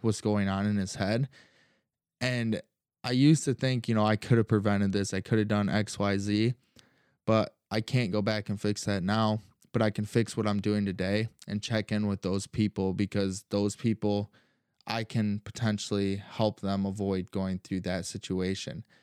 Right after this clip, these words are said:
And the thing is, when he, I know when my best friend committed suicide, is he didn't know the trickle effect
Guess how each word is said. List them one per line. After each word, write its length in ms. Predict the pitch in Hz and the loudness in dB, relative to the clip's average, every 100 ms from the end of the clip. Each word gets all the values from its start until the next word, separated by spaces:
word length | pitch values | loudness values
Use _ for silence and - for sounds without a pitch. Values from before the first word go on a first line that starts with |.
| _ _ _ | _ _ _
And 220 | - 113 113 | -4 -2 0
the 80 | |
thing 220 | 110 131 127 | 2 2 2
is, 300 | 131 135 127 | 0 0 0
when 300 | 113 110 101 | 2 2 0
he, 360 | 67 - 117 - | -6 -2 -2 0
I 140 | 110 120 | 0 4
know 220 | 120 123 | 4 4
when 160 | 120 | 4
my 80 | 117 | 4
best 260 | 107 107 - | 4 2 2
friend 320 | 110 107 107 | 2 2 0
committed 320 | - 107 101 | 0 2 2
suicide, 500 | - 95 - 95 92 | 0 -2 0 -2 -2
is 440 | 85 98 95 - - _ _ _ | -2 -2 -4 -8 -14 _ _ _
he 360 | - - 151 160 | -12 0 4 4
didn't 580 | 120 113 113 131 139 - _ _ _ _ _ | 4 4 4 4 2 -4 _ _ _ _ _
know 640 | 104 110 113 113 101 85 - _ _ _ _ _ _ _ - | 2 4 6 6 4 2 -6 _ _ _ _ _ _ _ -4
the 100 | 110 | -2
trickle 440 | - 131 120 117 | 0 0 4 4
effect 420 | 107 - 104 - | 4 0 -2 -2